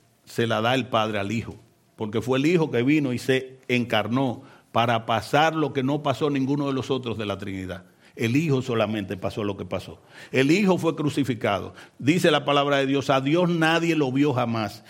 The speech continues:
El unigénito que está en el seno del Padre", ¿qué? Le ha dado a conocer. Y no solamente le ha dado a conocer, Él vino a morir en una cruz como un maldito. Se hizo maldición por amor a aquellos que Él compró con su sangre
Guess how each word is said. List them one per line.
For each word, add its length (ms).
El 220
unigénito 760
que 100
está 180
en 100
el 100
seno 300
del 140
Padre", 360
¿qué? 340
Le 300
ha 160
dado 280
a 80
conocer. 500
Y 140
no 140
solamente 500
le 60
ha 40
dado 200
a 40
conocer, 500
Él 240
vino 400
a 20
morir 320
en 140
una 200
cruz 300
como 280
un 100
maldito. 500
Se 180
hizo 240
maldición 760
por 260
amor 460
a 160
aquellos 600
que 140
Él 140
compró 400
con 100
su 140
sangre 500